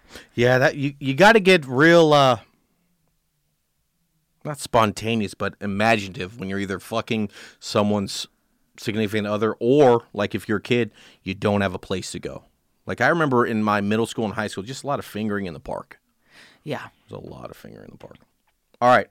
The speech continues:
Speaker 1: Um, Alan went to the bar that night. At one point, he went outside to get his glasses from his car and was met by a red Cadillac with a woman driving. A man jumped out, gun in hand, and told him to get in the car.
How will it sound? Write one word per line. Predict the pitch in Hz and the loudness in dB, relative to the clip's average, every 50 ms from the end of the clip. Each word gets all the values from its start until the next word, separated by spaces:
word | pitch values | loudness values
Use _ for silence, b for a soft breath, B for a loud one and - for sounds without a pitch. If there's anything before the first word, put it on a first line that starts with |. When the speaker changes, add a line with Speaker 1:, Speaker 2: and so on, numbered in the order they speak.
| _ - | _ -6
Speaker 1:
Um, | 110 113 113 113 113 107 104 - _ _ B B B B B B B B B _ | -4 0 0 0 0 0 -4 -6 _ _ B B B B B B B B B _
Alan | 127 156 190 220 214 185 | 6 6 8 8 6 6
went | 180 170 - | 6 4 2
to | 175 | 0
the | 160 | 2
bar | 127 113 113 113 117 | 4 8 8 10 10
that | 113 117 117 113 | 8 6 4 4
night. | 110 113 117 127 - | 4 2 2 2 2
At | - 107 98 | 0 0 2
one | 107 143 156 147 | 4 2 2 2
point, | - - 139 127 113 | 2 0 0 0 0
he | 101 | 0
went | 98 117 131 147 | 2 2 2 2
outside | 143 135 - - 127 131 | 2 2 2 2 2 2
to | 127 110 | 2 0
get | 113 117 | 0 0
his | 127 110 | 0 -4
glasses | 92 98 92 92 90 - - 123 110 | -4 -4 -4 -4 -4 -4 -6 -6 -4
from | - 127 123 | -2 -2 -2
his | 123 - - | -2 -2 0
car | - 165 165 156 143 | 4 6 6 6 6
and | - 113 110 | 6 4 2
was | 104 98 107 | 0 0 0
met | 135 151 127 120 | 0 -2 0 0
by | 123 117 | 0 0
a | 104 | 0
red | 95 95 104 147 190 208 165 - | 0 4 6 6 6 6 4 2
Cadillac | - 175 190 226 226 202 156 160 170 175 165 - - | 2 4 6 6 6 4 2 2 2 2 0 -2 -4
with | 180 - | -2 -2
a | 185 | -2
woman | 156 101 104 104 107 117 | -2 0 0 2 2 4
driving. | 107 113 127 139 147 127 107 90 98 B B B B B B | 6 6 8 8 8 6 6 2 -4 B B B B B B
A | 101 | 0
man | 107 131 160 165 156 | 2 4 4 2 2
jumped | - 139 160 160 135 - | 4 4 2 2 4 4
out, | 170 165 156 123 101 | 4 4 4 2 2
gun | 107 131 160 196 220 | 2 4 4 4 4
in | 208 175 | 2 2
hand, | 160 180 190 196 190 165 | 0 0 0 0 0 0
and | 139 127 - | -2 -4 -2
told | - 160 160 180 185 | 0 0 2 2 2
him | 185 180 | 0 0
to | 160 139 | -2 -4
get | 101 101 92 95 107 110 113 | -8 -8 -10 -10 -8 -8 -6
in | 113 | -6
the | 120 113 | -6 -6
car. | - 127 139 139 135 127 - - - | -2 0 2 2 2 0 -2 -4 -8